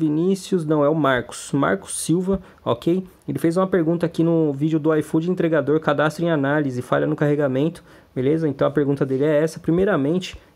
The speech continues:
eu quero agradecer aí o Marcos pela pergunta. E ele colocou o seguinte aqui, ó, "Bom dia, meu amigo. Minha conta do iFood fa-, minha, minha conta do iFood está no modal carro, mas não tenho mais carro, tenho moto, mas não consigo trocar pra moto.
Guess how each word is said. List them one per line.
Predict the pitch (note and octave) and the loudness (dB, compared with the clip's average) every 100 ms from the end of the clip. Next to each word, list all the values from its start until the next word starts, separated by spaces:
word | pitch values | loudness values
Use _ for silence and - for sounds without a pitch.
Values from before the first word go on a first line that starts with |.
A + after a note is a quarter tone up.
| - | -8
eu | |
quero | C3 D#3 | -2 0
agradecer | E3 D#3+ E3 D#3 - D3+ | 2 0 0 -2 0 0
aí | C#3+ | 2
o | D#3 | 0
Marcos | D3 B2 D3 - | 0 -2 -2 -6
pela | - D3 | -2 -2
pergunta. | D3 B2+ B2 D#3+ E3 - - - | 0 0 0 -2 -4 -14 -20 -4
E | C#3+ | -2
ele | D#3+ | 0
colocou | F3+ F3+ G3 | 0 2 0
o | |
seguinte | F#3+ A3+ F3 D3+ D3+ | 0 -4 -2 -2 0
aqui, | D3+ - | -2 0
ó, | A#2+ | -2
"Bom | A#2+ E3 F3 | 0 0 0
dia, | D#3 F#3 | 0 2
meu | E3+ | 2
amigo. | D#3 C#3+ A#2+ A#2 - - - - | 2 2 -2 -6 -12 -20 -14 -2
Minha | D3+ E3 | 0 2
conta | F#3+ G3 | 0 0
do | F#3+ F3+ | 2 0
iFood | E3+ E3 E3 | 2 0 0
fa-, | - D#3 D#3 D3+ D3+ - _ _ | 0 0 2 0 -4 -10 _ _
minha, | D#3+ D3+ D#3+ | -2 0 0
minha | D#3 D3+ | 0 0
conta | F3+ F3+ | 0 0
do | F3+ | 2
iFood | D#3+ - D#3 | 0 0 -2
está | - D#3+ | 0 0
no | |
modal | D#3+ D#3 D3+ E3+ | 2 0 0 -2
carro, | - C3+ C3+ B2+ - - - | 0 0 0 -2 -10 -16 -2
mas | C3+ C3+ | 0 2
não | F3+ | 0
tenho | F3+ F3 | 0 -2
mais | F3+ F#3+ | 0 -2
carro, | - D3 C3 A#2+ - | 0 0 0 -4 -2
tenho | C#3+ F3 | -2 0
moto, | E3 C3+ B2+ - - - - - - - | 0 0 0 -4 -20 -20 -20 -20 -12 -2
mas | C3+ C#3 C3 B2+ C#3+ | 0 2 0 -2 0
não | D#3 | 0
consigo | F#3 G3 G3 F#3+ | 2 0 0 -2
trocar | F#3+ F3+ F3 F3 | 0 0 0 0
pra | F#3+ F#3 | -2 0
moto. | D3 D3+ | 0 0